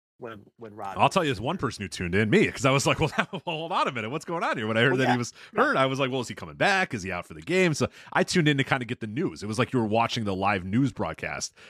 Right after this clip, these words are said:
Speaker 2: as well as
Speaker 1: Yeah,
Speaker 2: the
Speaker 1: it was like
Speaker 2: football
Speaker 1: a,
Speaker 2: game at the
Speaker 1: it,
Speaker 2: same time.
Speaker 1: it was a cultural event
Speaker 2: Right.
Speaker 1: is what it was.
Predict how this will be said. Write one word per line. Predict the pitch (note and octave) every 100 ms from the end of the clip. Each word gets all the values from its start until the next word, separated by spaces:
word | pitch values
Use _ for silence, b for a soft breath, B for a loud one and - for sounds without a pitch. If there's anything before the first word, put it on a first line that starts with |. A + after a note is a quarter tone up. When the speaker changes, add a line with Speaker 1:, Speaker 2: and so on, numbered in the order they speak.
| B
Speaker 2:
as | G#2 A#2
well | G2+ D3
as | -
Speaker 1:
Yeah, |
Speaker 2:
the | -
Speaker 1:
it |
was | A#3+
like | B3+
Speaker 2:
football | -
Speaker 1:
a, |
Speaker 2:
game | F#3+
at | E3+
the |
Speaker 1:
it, | -
Speaker 2:
same | - -
time. | E2+
Speaker 1:
it | C#2
was | -
a | -
cultural | - G3 A#3+ - D4 B3+ A3+
event | D3+ D3+ B3+ -
Speaker 2:
Right. | B2+ G#2+
Speaker 1:
is | A#2+ A#2+
what | G#2+
it | F2+
was. | F2 C2